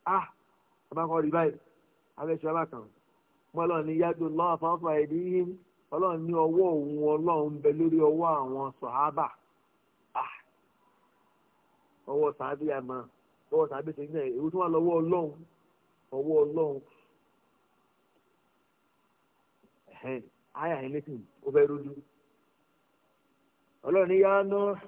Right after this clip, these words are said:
ìwọ Núhà, اصنع الفلك بأعيننا." Lọ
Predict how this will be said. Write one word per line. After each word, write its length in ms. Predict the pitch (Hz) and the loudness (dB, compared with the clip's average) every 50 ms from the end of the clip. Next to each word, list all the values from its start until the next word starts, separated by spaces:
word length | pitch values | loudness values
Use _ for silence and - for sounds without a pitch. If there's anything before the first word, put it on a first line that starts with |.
| - - | -20 -14
ìwọ 260 | _ - 147 156 165 170 170 175 | _ -4 2 4 6 6 6 4
Núhà, 340 | 180 185 190 190 185 175 139 - - - _ _ _ _ _ _ _ _ _ - | 2 -2 -2 0 0 -2 -2 -4 -8 -18 _ _ _ _ _ _ _ _ _ 0
اصنع 400 | 180 196 180 - 180 190 196 180 | 0 0 -2 -4 -4 -4 -2 0
الفلك 540 | 175 170 165 165 165 190 202 202 202 190 - | 0 -2 -2 -2 -2 0 2 2 2 4 4
بأعيننا." 1600 | 196 170 165 170 190 202 190 175 165 165 170 170 185 190 185 185 _ _ _ _ _ _ _ _ _ - 180 175 170 165 165 160 160 165 165 160 160 165 - - - _ _ _ _ - | 2 2 4 2 2 2 2 0 -2 -2 -2 -2 -2 -4 -4 -6 _ _ _ _ _ _ _ _ _ -8 -6 -4 0 2 4 4 6 6 6 4 2 0 -4 -14 -20 _ _ _ _ -4
Lọ 140 | 156 170 | -2 0